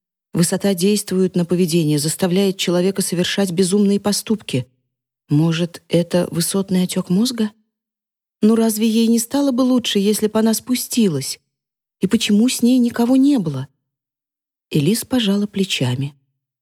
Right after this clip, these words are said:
Слишком много вопросов. Пока Дуг не вернется,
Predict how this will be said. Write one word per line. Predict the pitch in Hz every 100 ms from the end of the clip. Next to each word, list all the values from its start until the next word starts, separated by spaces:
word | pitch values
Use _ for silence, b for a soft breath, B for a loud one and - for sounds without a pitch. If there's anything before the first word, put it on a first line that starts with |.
| _
Слишком | - 190 180 - 208
много | 196 180
вопросов. | 175 180 - 147 - 139 - _ _ _ _ _ -
Пока | 143 - 165
Дуг | 180 180 -
не | 165
вернется, | 165 170 185 196 -